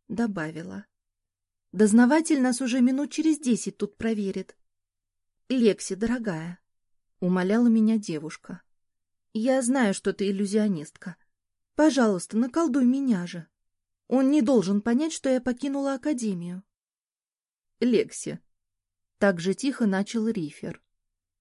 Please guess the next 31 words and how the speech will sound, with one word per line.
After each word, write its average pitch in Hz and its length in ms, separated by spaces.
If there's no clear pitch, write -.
«отправь 247 480
нас 165 200
двоих. 151 480
Он 311 200
мой 285 220
дядя. 202 480
Без 208 240
тебя 320 280
мы 285 140
не 277 100
сможем 151 380
уйти». 151 360
Я 226 180
задумалась. 165 720
Да, 156 300
я 160 280
бы 226 180
и 254 40
рада 269 340
помочь. 208 600
Но 226 200
они 240 220
же 247 120
даже 240 280
не 220 100
просчитали 254 580
до 185 140
логического 202 640
конца 208 380
всю 240 200
ситуацию. 214 880